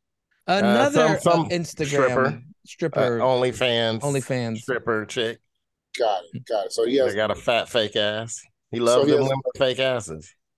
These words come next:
Speaker 3: one stripper chick that just had his baby while he was talking to another stripper chick.
Speaker 2: Oh, no, she pregnant with his baby while he was fucking another stripper chick. A moderately successful porn chick.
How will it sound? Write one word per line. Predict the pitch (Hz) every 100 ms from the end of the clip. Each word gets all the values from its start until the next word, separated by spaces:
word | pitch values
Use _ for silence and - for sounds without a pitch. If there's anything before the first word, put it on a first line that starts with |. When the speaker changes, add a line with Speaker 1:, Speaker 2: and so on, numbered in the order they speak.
| -
Speaker 3:
one | 143 160 160
stripper | 208 - 165 151
chick | - 151 139 - _
that | 127 127
just | 143
had | 151 139
his | 131
baby | 131 123 117 117 -
while | 120 123
he | 127
was | 120
talking | 131 127
to | 113 117 110
another | 117 131 113
stripper | 104 - 98 90
chick. | - 90 85 _ _ _ _ _
Speaker 2:
Oh, | 90
no, | 110 104
she | -
pregnant | 101 - 143 147 104
with | 92
his | 87
baby | 82 92 85 85
while | 67 92 92
he | 92
was | 85
fucking | - 120 98
another | 80 76 69
stripper | - 80 71
chick. | 78 62 _ _ _ -
A | 87 82
moderately | 90 107 95 85 87 87 82 - - - _
successful | - - 82 113 87 - 85
porn | 117 98 78
chick. | 80 65